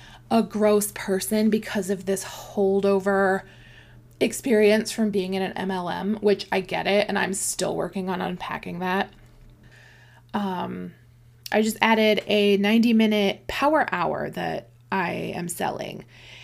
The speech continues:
and it's two hundred fifty dollars, and we, you get my undivided attention for ninety minutes, and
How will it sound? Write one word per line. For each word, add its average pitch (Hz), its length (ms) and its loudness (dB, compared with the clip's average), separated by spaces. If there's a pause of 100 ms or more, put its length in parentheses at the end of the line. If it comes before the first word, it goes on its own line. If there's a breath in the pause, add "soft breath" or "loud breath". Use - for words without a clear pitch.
(140 loud breath)
and 208 200 2
it's - 180 -6
two - 200 0
hundred 240 200 6
fifty 247 280 -2
dollars, 220 420 6
and 190 260 -4
we, 185 100 -6
you 190 380 -4
get 196 160 -2
my - 180 -4
undivided 233 440 6
attention 226 680 2
for 180 120 -6
ninety 226 380 2
minutes, 214 580 0 (720 soft breath)
and 202 680 0